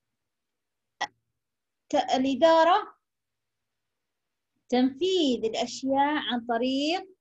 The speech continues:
الآخرين. أيضًا أن تعرف بالضبط ماذا تريد، ثم تتأكد من أن أف-، الأفراد يؤدونه بأحسن وأرخص طريقة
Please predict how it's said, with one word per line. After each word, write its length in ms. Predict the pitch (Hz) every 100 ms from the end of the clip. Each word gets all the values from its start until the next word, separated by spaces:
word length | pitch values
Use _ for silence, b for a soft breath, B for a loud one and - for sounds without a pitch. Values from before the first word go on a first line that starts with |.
| _ _ _ -
الآخرين. 840 | 214 202 240 240 269 285 302 226 - _ _ -
أيضًا 400 | 240 254 302 415 403 - _ _ _ _ _ _ _ _ _ _ _ _ _ _ _ -
أن 200 | 277 285
تعرف 340 | 415 349 330 -
بالضبط 520 | 233 262 277 311 311 277
ماذا 340 | 349 415 359
تريد، 720 | 349 320 311 311 302 302 - _ _ -
ثم 420 | 302 311 302 285
تتأكد 800 | 269 254 254 - 269 - 285 233
من 400 | 240 269 262 -
أن 280 | 294 349 294
أف-، 340 | 180 240 -
الأفراد 680 | 254 247 247 269 294 302 262
يؤدونه 760 | 262 240 240 208 254 277 285 247
بأحسن 680 | 233 - 302 - - 311 269
وأرخص 640 | 196 - 262 269 - 277
طريقة 840 | - 233 226 247 247 247 240 240